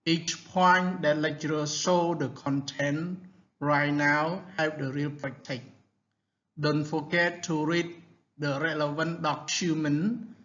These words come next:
reading, listening, follow the tape script, and real practice for workbook Unit eleven. Don't forget, after you have the theory, all the student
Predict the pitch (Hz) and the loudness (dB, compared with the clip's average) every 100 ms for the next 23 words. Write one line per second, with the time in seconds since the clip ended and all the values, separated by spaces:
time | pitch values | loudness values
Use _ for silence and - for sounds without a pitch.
0 | _ 147 151 151 151 156 160 160 196 208 | _ -2 0 0 -2 2 2 2 0 -2
1 | - - 147 156 - 143 139 143 151 185 | -6 -2 2 2 2 2 4 4 4 2
2 | 214 - - _ - 151 156 160 170 147 | -2 -6 -20 _ 0 2 4 4 4 0
3 | 139 - 147 143 - 165 175 175 - - | -4 -2 -2 -2 -2 0 0 -2 -14 -20
4 | _ 143 139 135 156 160 156 147 135 - | _ 0 0 2 2 0 0 -4 -4 -6
5 | 170 170 - 156 151 156 151 156 170 196 | -6 -6 -4 -4 -2 -2 -4 0 2 2
6 | 185 - - _ _ _ _ 139 147 147 | -2 -12 -20 _ _ _ _ 0 2 4
7 | 160 - 151 143 127 131 127 127 - - | 2 -2 0 2 2 0 -2 -4 -8 -16
8 | _ _ _ 156 160 160 156 147 120 160 | _ _ _ -2 0 0 0 -2 2 2
9 | 156 - - - _ _ - 147 143 - | 2 -2 -16 -20 _ _ 0 0 0 -2
10 | 185 170 170 180 - - - _ 151 143 | 2 4 2 0 -6 -16 -20 _ 0 0
11 | 143 156 160 - - - _ _ _ - | 2 4 4 0 -14 -20 _ _ _ -6
12 | 143 139 - 151 147 143 147 170 202 202 | -4 -2 0 2 2 0 0 0 0 -2
13 | 151 143 139 - 151 147 160 175 208 | -2 -2 -2 -4 -4 -2 -2 -4 -8